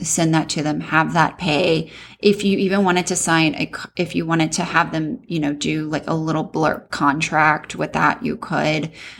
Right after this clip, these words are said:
But I, I never did. I would just always send them a new invoice.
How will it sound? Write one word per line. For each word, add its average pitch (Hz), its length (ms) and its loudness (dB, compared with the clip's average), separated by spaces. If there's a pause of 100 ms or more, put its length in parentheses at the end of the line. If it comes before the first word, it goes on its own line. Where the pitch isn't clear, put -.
(240)
But 185 220 4
I, 180 200 2
I 190 60 2
never 175 240 2
did. - 180 0
I 160 100 -2
would 151 140 -6
just - 180 -6
always 170 460 -2
send 160 240 0
them 160 80 0
a 156 60 0
new 151 160 -2
invoice. 160 580 -2